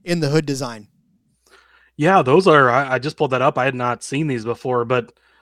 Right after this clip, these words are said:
Speaker 2: they're, they're quite different, really. I mean, very different shapes where you have the Ford is kinda squared out and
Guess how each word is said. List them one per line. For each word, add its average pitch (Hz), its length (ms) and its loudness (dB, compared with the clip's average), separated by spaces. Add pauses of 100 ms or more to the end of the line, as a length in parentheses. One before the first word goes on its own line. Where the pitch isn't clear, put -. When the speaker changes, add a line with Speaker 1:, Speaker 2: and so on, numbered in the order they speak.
(300)
Speaker 2:
they're, 196 200 0 (100)
they're 185 260 -2 (180)
quite 135 520 -6
different, 135 520 -4
really. 131 400 0
I 117 60 0
mean, 127 360 -2 (680)
very 156 320 2
different 131 460 0
shapes - 580 -4
where 120 180 -6
you 113 120 -2
have 120 140 -4
the 117 100 -6
Ford 131 300 0
is 127 100 0
kinda 131 240 0
squared 135 440 2
out 131 320 4
and 113 200 -8